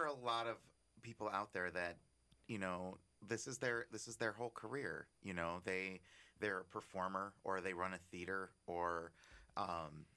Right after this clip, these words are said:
you know, they're some kind of a, a, they work in some kind of a profession that requires them to be in contact with other people, where they just aren't, they don't have the access to do, uh, the work that generates their income anymore.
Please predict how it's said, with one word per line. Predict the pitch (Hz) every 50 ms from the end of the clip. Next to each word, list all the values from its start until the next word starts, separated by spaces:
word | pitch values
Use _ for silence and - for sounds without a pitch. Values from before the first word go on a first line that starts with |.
| - _
you | - 95
know, | 87 85 82 82 85 82
they're | 90 87 90
some | 87 - 98 87 85
kind | 82 - 92 90 87 87 90
of | 90 85 82
a, | 87 82 82 82 82 - - _
a, | 92 90 85 85 82 - - - _
they | 101 98
work | 90 98 92 -
in | 90
some | 82 - 98 90
kind | 82 - 98 92 90
of | 90 85
a | 90
profession | 87 - 92 - 90 85 82 - 98 92 92 90 87 - - - - - - _
that | 104 92 90 87 90 -
requires | 90 92 87 - - - 80 82 87 92 92 92 95 90 - - - -
them | 98 95 95 87
to | - 101
be | 87 - 92 90 87 78
in | 90 92 90
contact | - 95 87 87 92 - 98 90 -
with | - 90 87
other | 87 85 85
people, | 85 - 95 85 - 92 87 90 92 - - - - -
where | - 98 101
they | 95 104 107 92 - _ -
just | - - 113 110 107 110 - - - - _
aren't, | - 110 110 113 - - _ -
they | 113 113 107
don't | 101 104 110 -
have | 101 107 104 101 95
the | 101 104 -
access | - 87 85 82 - - 92 82 -
to | - - 92
do, | 82 92 87 85 87 85 85 85 80 - - - - - - - - - -
uh, | - 90 87 85 80 - -
the | 104 95
work | 80 92 101 101 - -
that | - 92 87
generates | 82 90 98 92 92 90 87 87 82 - -
their | - 95 85 82 - -
income | 110 117 135 135 - - 87 82 80
anymore. | - 80 80 82 80 80 78 80 78 - -